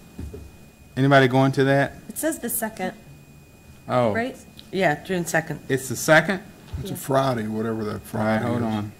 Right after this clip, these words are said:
Speaker 4: Yeah, it is the second, 'cause that's
Speaker 2: Okay.
Speaker 1: Okay.
Speaker 2: I'll probably go.
Speaker 1: Second. Sorry about that.
Speaker 2: No,
Speaker 1: June
Speaker 2: it's okay.
Speaker 1: second.
Speaker 4: Mister Russ and I usually go to that as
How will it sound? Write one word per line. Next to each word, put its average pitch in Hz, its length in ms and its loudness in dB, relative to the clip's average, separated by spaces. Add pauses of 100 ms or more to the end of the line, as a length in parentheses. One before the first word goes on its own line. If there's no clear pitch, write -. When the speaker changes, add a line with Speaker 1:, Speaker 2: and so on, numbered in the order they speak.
Speaker 4:
Yeah, 117 180 2
it 113 60 2
is 117 220 2
the 107 60 -8
second, 113 560 -8
'cause 113 160 -12
that's 110 240 -12 (160)
Speaker 2:
Okay. 190 220 -14 (1700)
Speaker 1:
Okay. 131 320 -4 (2250)
Speaker 2:
I'll 233 60 -8
probably 196 300 -10
go. 170 260 -12 (480)
Speaker 1:
Second. 117 360 -2 (180)
Sorry 123 180 4
about 98 220 -2
that. 120 220 -6 (260)
Speaker 2:
No, 226 80 -8
Speaker 1:
June 123 140 -4
Speaker 2:
it's 123 80 -6 (100)
okay. 120 120 0
Speaker 1:
second. - 160 -10 (1160)
Speaker 4:
Mister 120 340 -4
Russ 104 400 0
and 104 80 -4
I 95 120 -4
usually 98 380 -4
go 101 160 -6
to 101 100 -6
that 202 220 -6
as 101 80 -10